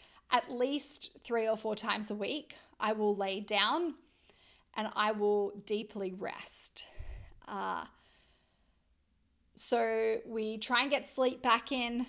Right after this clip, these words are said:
We do non-sleep deep rest. We get sunlight in our eyes, brightness.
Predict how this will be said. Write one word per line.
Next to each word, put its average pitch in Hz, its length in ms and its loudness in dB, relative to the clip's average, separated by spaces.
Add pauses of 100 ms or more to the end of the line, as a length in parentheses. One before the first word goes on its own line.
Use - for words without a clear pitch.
(120)
We 220 120 -6
do 220 180 -2
non-sleep 226 640 0
deep 202 260 0
rest. 262 560 0 (560)
We 226 460 -2
get - 240 0
sunlight 226 600 0
in 247 120 0
our 226 240 2
eyes, 220 580 2 (140)
brightness. 214 800 2